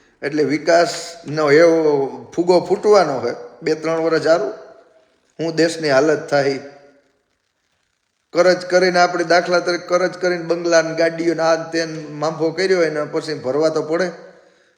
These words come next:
એટલે ઘણા ભાઈઓને પાછું મારી વાત ઉપર દુઃખ લાગીએ.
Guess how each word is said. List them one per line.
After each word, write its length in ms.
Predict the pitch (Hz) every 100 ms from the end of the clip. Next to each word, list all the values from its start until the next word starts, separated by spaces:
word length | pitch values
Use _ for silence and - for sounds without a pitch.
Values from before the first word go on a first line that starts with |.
| _ -
એટલે 280 | 135 160 160 151 139 131 - - - _ _ _ _ _ -
ઘણા 260 | 123 139
ભાઈઓને 400 | 131 143 151 147
પાછું 300 | 147 147 147
મારી 220 | 143 147
વાત 280 | 139 147 147
ઉપર 260 | 143 147 135
દુઃખ 280 | 135 156 151
લાગીએ. 420 | 143 123 110